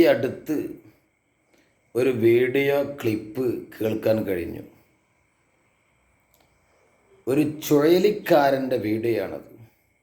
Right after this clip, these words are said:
പച്ച നുണയും പച്ച പൊട്ടത്തരവും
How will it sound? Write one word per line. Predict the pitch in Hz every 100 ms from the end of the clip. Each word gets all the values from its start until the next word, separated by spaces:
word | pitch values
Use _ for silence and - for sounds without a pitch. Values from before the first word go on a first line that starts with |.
| _ _ _ _ - _ _ _ _ _ _
പച്ച | 151 151 151 - - 214 185
നുണയും | 147 139 160 160 139 - - - 127
പച്ച | 120 - - 165 -
പൊട്ടത്തരവും | 123 107 - 151 - 139 113 78